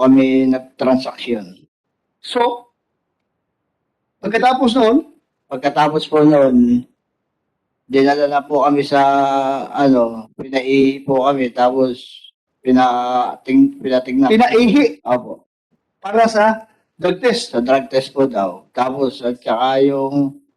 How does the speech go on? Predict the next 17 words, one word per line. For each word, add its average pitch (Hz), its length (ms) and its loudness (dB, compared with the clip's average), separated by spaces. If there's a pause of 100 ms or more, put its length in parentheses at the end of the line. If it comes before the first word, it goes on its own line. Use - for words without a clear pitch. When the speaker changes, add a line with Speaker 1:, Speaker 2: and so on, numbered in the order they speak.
(720)
Speaker 1:
dinala 135 320 2
po 139 180 0
kami 143 160 0
sa 143 160 0
ospital. 110 600 -6 (880)
Pagkatapos 139 640 -6
po 147 160 0
noon, 117 480 0
dinaretso 135 560 -2
po 135 240 0
kami 139 160 -2
ng 135 160 -4
Pagsangan. 120 560 -6
Doon 127 240 0
po 127 180 -2
kami 131 220 -2
kinulong. 113 480 -2